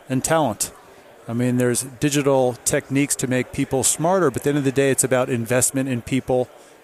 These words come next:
education, promotion. And so that can be largely an old school approach, which is investing in those people, not necessarily being in a digital way, though.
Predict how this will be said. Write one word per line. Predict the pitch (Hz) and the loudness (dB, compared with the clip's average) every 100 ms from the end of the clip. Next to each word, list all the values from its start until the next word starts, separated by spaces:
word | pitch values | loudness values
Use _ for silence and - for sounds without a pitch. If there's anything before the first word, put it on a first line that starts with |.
| - | -4
education, | 147 127 127 - 135 123 131 127 120 - | -2 0 -2 0 0 2 0 -2 -4 -6
promotion. | - 127 127 127 - 131 127 - - - - - - | -2 0 2 0 0 -2 -4 -8 -20 -20 -20 -16 -4
And | 123 135 127 | -2 0 0
so | 143 | 2
that | 131 131 | 2 0
can | 131 | 0
be | 123 | 0
largely | 123 131 131 127 123 120 | 2 2 2 0 0 0
an | 120 123 | 0 -2
old | 127 - | 0 -2
school | 135 123 | 0 -2
approach, | 110 - 190 147 - - - - - - | 0 2 2 2 -6 -10 -18 -20 -12 -8
which | 113 | -6
is | 110 | -4
investing | 113 123 127 131 | 0 2 2 0
in | 123 | 0
those | 120 110 | 0 0
people, | - 117 117 117 - - - | -2 -2 -2 -2 -4 -14 -6
not | 127 | -4
necessarily | 117 120 - - 117 113 110 | 0 0 0 0 0 -2 -2
being | 110 110 110 - - | -2 -4 -6 -10 -6
in | 117 | -4
a | |
digital | 110 117 104 101 | -2 -2 -2 -2
way, | 98 95 | -2 -4
though. | 90 | -4